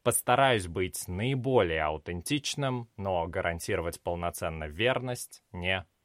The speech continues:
могу. Надеюсь, все ясно. Приступим. Первым делом отправимся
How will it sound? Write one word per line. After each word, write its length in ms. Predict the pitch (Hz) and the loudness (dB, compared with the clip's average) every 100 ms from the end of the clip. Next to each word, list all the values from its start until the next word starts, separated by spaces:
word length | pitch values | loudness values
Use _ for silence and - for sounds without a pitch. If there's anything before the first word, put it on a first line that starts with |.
| _ | _
могу. 500 | - 82 85 73 - - _ _ _ _ _ | -10 -2 -2 -4 -10 -14 _ _ _ _ _
Надеюсь, 540 | - 95 95 104 90 - | -4 0 2 2 2 -2
все 200 | - 90 | -6 -2
ясно. 600 | 90 139 - - 131 123 _ _ _ _ _ _ | 4 4 4 -4 -6 -6 _ _ _ _ _ _
Приступим. 760 | - 98 - - - - - - _ _ _ _ _ _ _ _ _ | 0 0 -2 -8 -10 -14 -18 -20 _ _ _ _ _ _ _ _ _
Первым 480 | 143 160 156 147 143 | 8 8 8 4 0
делом 520 | 123 131 120 120 117 - | 0 2 2 0 -4 -4
отправимся 1080 | 98 - - 113 113 110 107 - 101 95 | -6 0 8 8 8 4 -2 0 2 0